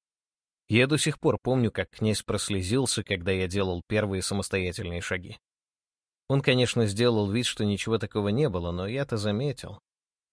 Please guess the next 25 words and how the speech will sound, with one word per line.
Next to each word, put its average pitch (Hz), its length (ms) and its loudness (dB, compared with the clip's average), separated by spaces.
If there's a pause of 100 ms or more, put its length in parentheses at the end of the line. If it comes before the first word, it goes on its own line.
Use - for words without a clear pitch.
(120)
Он 185 160 2
учил 147 280 2
меня 123 240 4
всему, 120 320 2
что - 180 -2
мне 104 160 2
нужно 104 280 2
было 95 200 0
знать, 107 380 0 (480)
всегда 110 360 2
относился 107 580 0
как - 260 -4
к - 80 -12
родному 95 420 -2
сыну. 95 440 -2 (720)
Может 104 240 2
быть, 95 180 -4
не 107 80 4
всегда 107 360 0
показывал 95 640 0
это, 85 180 -10
но 85 180 -6
переживал 98 560 -2
за 90 120 -6
меня. 87 280 -10